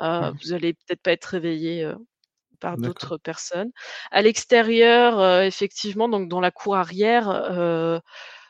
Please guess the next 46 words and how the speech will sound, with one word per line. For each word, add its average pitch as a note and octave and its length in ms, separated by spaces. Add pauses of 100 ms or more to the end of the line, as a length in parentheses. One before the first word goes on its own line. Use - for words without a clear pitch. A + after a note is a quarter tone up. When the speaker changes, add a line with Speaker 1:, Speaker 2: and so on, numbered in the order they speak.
(120)
Speaker 1:
c'est, F3+ 440
c'est - 200
assez, G3+ 500
euh, F3 180
sommaire, G3 640
euh, F3 640
pareil, F#3 560
euh, E3 320
c'est-à-dire F3+ 420
que F3+ 100
bon, E3+ 220
il F#3 40
y F3+ 40
a F3 80
un F3 100
abri, F3 320
il G3+ 200
y F3+ 40
a E3+ 80
du, D#3 540 (260)
de F3 60
la E3+ 140
paille G3 300
par - 240
terre, A3 220
donc G3 140
déjà E3 220
c'est F3 140
bien D#3+ 220
pour - 200
le, D#3+ 200
le D#3+ 120
cheval. F#3 400 (400)
Euh, F3 340
tu - 120
vois G3+ 120
que F3 1120 (480)
ils, F#3+ 260
euh, F3 640 (340)
lui F#3 200
ont F#3+ 80
donné F#3+ 260
un F#3 140
peu - 160
à F3+ 80
manger, F3 460